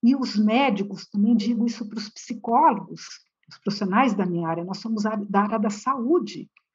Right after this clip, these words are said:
Precisamos ter esse cuidado, que se-, que nós somos seres humanos,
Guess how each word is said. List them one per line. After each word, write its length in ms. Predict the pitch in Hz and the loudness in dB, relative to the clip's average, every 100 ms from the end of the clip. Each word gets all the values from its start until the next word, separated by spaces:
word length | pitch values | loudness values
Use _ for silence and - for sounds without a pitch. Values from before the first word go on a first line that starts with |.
| _ _ | _ _
Precisamos 540 | - 240 240 320 311 - | -8 -2 -2 -2 -4 -4
ter 140 | 226 | -2
esse 280 | 208 - 208 | -2 -4 -8
cuidado, 760 | - 202 160 170 165 160 151 160 | -2 -4 -2 0 0 -2 -8 -12
que 120 | - | -10
se-, 360 | - - 196 | -10 -6 -4
que 180 | 202 208 | -4 -6
nós 320 | 214 220 311 | 4 4 4
somos 400 | - 233 208 202 | 0 0 0 -2
seres 380 | - 247 220 165 | 2 4 4 4
humanos, 840 | 196 180 180 226 392 - - - | 2 4 4 4 2 0 -10 -16